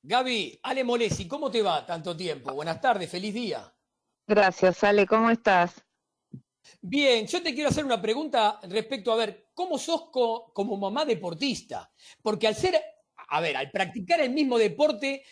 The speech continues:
Speaker 1: puede haber algunas cositas. Y esto también, en la pregunta quiero incluir, ¿cómo sos como hincha en la tribuna cuando la ves jugar?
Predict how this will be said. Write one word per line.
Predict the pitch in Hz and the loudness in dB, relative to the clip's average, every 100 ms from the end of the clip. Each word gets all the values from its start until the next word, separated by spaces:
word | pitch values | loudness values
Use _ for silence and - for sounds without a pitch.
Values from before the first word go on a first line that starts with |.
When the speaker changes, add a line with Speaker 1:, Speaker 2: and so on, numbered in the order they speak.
| _ - | _ -4
Speaker 1:
puede | 349 226 | 0 2
haber | 208 202 | 2 2
algunas | 208 220 185 | 2 0 0
cositas. | 202 - 165 160 156 - | -2 -6 -6 -6 -6 -2
Y | 285 | -2
esto | 330 277 | 0 -2
también, | 247 254 240 202 180 - | -2 -2 0 0 -2 -6
en | 180 | -4
la | 190 | -2
pregunta | 165 247 311 233 | 0 -2 -2 -4
quiero | 190 277 | -6 -8
incluir, | 240 226 233 190 185 - - _ | -8 -6 -6 -4 -8 -12 -18 _
¿cómo | 320 339 269 | -4 0 0
sos | 330 320 | -2 -4
como | 285 233 214 | -2 0 0
hincha | 359 339 240 185 | 2 2 0 0
en | 175 | 0
la | 180 | 0
tribuna | 190 214 349 277 175 156 | -2 2 4 4 2 -4
cuando | 180 185 | -4 0
la | 208 | 0
ves | 294 | 0
jugar? | 294 226 269 208 | -2 -2 0 0